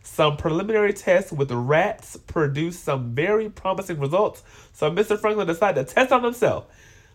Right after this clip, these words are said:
Over the last year, he ingested two glasses, six hundred milliliters, of his treatment every day,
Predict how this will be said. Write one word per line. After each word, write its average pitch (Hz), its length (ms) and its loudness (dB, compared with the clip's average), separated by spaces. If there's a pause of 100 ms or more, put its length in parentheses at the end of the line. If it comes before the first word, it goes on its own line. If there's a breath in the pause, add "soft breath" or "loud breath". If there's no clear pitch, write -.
(180 soft breath)
Over 202 260 6
the 165 120 4
last 208 440 4
year, 220 220 4
he 233 280 -4
ingested 180 640 -2
two 269 260 -2
glasses, 202 640 2
six 196 200 -10
hundred 160 380 -4 (280)
milliliters, 135 760 -2 (480 soft breath)
of 147 200 2
his 170 200 2
treatment 139 420 -4 (100)
every 208 280 2
day, 113 420 0